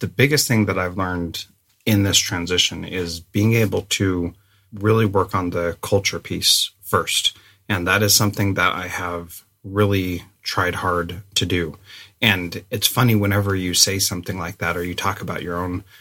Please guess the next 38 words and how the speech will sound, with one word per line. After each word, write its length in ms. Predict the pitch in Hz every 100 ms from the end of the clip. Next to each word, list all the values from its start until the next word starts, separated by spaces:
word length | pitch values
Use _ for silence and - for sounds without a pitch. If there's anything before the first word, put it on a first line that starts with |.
| _
communication 600 | - 104 95 - 95 - 92
or 80 |
culture 340 | - 104 98 87
building, 460 | 87 82 85 90 -
you 120 | 104
know, 200 | 98 98
there's 220 | 92 85 -
people 360 | - 101 95
out 260 | 87 90 -
there 180 | 87 82
who 160 | 87
are 100 | 85
like, 380 | 82 80 80 - - - - _
"Well, 140 | 101 92
you 160 | 107
stink 280 | 113 113 104
at 120 | 87
that." 300 | 107 120 87 -
<laughs> 480 | - - - 320
So 600 | 233 254 220 226 147 117 101 - - - _
it's, 300 | 117 - -
uh, 320 | 110 90 87 - _ _ -
it's 180 | 110
okay 320 | 151 147 123 131
for 160 | -
that 280 | 107 101 - -
to 100 | -
be 160 | 90 95
like 200 | 104 -
that. 160 | 123
And 80 | 92
I 60 | 85
know 180 | 90 95
that 100 | 87
I'm 160 | 82
not 180 | 87 -
perfect, 500 | - 101 131 131 - _ _ _ _ _
but, 560 | 104 98 98 95 -